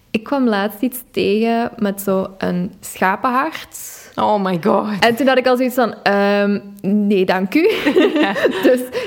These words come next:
Speaker 1: als je wa-, wakko dingen tegenkomt, weet dat je ook <laughs> gewoon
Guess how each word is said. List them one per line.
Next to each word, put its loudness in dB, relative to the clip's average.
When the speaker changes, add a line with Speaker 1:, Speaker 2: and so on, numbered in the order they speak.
Speaker 1:
als 0
je 2
wa-, -2
wakko 0
dingen 0
tegenkomt, -2
weet -2
dat 0
je 0
ook -2
<laughs> 2
gewoon 0